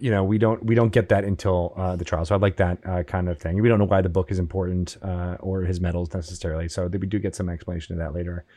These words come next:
Uh, but yes, then, uh, Maddox just enters, not even, not even upset. He's just like, "Where's, where's, where is it?" Uh, uh,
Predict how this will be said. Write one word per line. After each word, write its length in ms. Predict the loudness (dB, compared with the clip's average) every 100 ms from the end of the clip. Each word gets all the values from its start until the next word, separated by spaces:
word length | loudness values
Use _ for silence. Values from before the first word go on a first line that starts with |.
| -20 -20 -20 _
Uh, 140 | 0 2
but 120 | 4
yes, 280 | 4 4 -2
then, 380 | 0 4 4 4
uh, 500 | 2 2 4 4 0 -4 -20 -20 _ _ _
Maddox 300 | 4 4 4
just 200 | 2 2
enters, 760 | -2 2 4 8 6 6 -2 -10 _ _ _
not 200 | 2 6
even, 420 | 8 8 6 4 0 _ _ _
not 260 | 2 4 6
even 120 | 6
upset. 360 | 4 6 6
He's 100 | 6
just 160 | 4 4
like, 100 | 6
"Where's, 420 | 8 8 6 0
where's, 460 | -6 -4 -2 -4 -2
where 220 | 2 6
is 100 | 6
it?" 220 | 4 -4 _ _ _ _ -4
Uh, 60 | 0
uh, 580 | 2 2 2 2 2